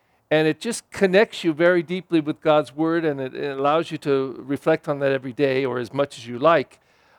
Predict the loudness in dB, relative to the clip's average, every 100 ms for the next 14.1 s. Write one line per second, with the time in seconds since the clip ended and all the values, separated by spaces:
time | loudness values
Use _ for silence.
0 | _ 2 4 2 -6 -16 _ _ _ _
1 | -4 -4 -2 -2 -2 2 6 6 6 4
2 | 6 4 2 -2 -2 -2 -4 -6 -10 -2
3 | 2 2 0 -2 -4 0 -2 -2 -4 -2
4 | -2 -2 -2 -4 -8 -4 -4 -4 -8 -16
5 | _ _ _ _ _ 4 6 6 2 _
6 | _ _ _ _ _ 4 8 8 6 -4
7 | -12 -2 4 4 4 0 0 -2 -4 -2
8 | 0 2 2 0 0 6 8 8 4 -20
9 | _ _ _ _ _ 6 6 2 2 2
10 | 6 6 6 4 4 4 4 4 4 2
11 | 0 2 2 0 -2 -4 -2 -6 -4 -8
12 | -2 0 0 -2 -6 -8 -12 -4 -2 -2
13 | -6 _ _ _ _ 2 2 2 -2 -2